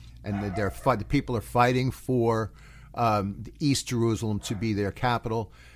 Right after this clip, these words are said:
And then on the West Coast, on the Mediterranean coast, uh, near the border of, on the southern border of,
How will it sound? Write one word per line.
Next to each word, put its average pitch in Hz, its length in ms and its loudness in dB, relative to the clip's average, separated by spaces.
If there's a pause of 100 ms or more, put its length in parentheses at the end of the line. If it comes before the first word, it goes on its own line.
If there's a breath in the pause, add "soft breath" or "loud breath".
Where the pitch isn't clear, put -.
(140 loud breath)
And 101 300 -4
then 113 220 -2
on 101 120 -2
the 98 80 -4
West 110 340 -2
Coast, 107 420 -4
on 101 140 -2
the 92 40 -2
Mediterranean 104 800 -2
coast, 98 560 -4
uh, 90 180 -6 (300)
near 107 180 -2
the 98 140 -4
border 104 420 -2
of, 92 220 -6
on 101 100 -4
the 90 80 -2
southern 104 300 -2
border 98 320 -2
of, 87 140 -6